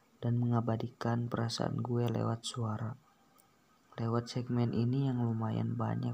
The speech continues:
pendengarnya. Karena mungkin suara ini bisa sedikit banyak membantu.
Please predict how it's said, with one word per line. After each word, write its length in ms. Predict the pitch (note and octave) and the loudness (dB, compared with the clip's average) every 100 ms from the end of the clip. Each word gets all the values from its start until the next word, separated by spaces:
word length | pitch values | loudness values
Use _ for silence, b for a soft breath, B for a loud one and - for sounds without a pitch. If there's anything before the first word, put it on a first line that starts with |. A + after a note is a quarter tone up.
| A#2+ | -4
pendengarnya. 640 | A2 A2 G#2+ G#2+ A2 A2 - _ _ _ _ _ _ _ - _ | -4 -2 -2 -4 -4 -6 -10 _ _ _ _ _ _ _ -20 _
Karena 380 | - A#2 A#2+ A#2+ | -6 -2 2 2
mungkin 800 | A#2+ A#2+ A#2 - C3 C3+ C3+ C#3 _ _ _ _ _ - - B B B B _ _ | 4 2 -2 -4 0 0 0 -6 _ _ _ _ _ -20 -20 B B B B _ _
suara 640 | - - - B2+ A2+ A2+ A2 | -18 -12 -2 4 4 6 2
ini 320 | G#2 A#2+ B2+ | 2 2 0
bisa 380 | B2 A#2+ A#2+ B2 | 0 -2 -2 -2
sedikit 400 | - A2 A#2 A#2+ | 0 0 0 -2
banyak 360 | - A2 A2 A#2 | -2 -2 -2 -2
membantu. 640 | A#2 A2 G#2+ G#2 G#2+ - | -2 -2 -2 -4 -6 -6